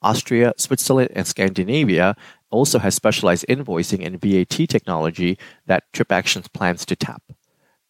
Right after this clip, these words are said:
TripActions did not disclose the financial terms of the acquisition, but said its total investment around the U K and Europe over the past year has been more than four hundred million dollars.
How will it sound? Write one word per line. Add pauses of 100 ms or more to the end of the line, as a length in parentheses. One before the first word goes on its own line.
(120)
TripActions
did
not
disclose
the
financial
terms
of
the
acquisition, (320)
but
said
its
total
investment
around
the
U
K
and
Europe
over
the
past
year (280)
has
been
more
than
four
hundred
million
dollars.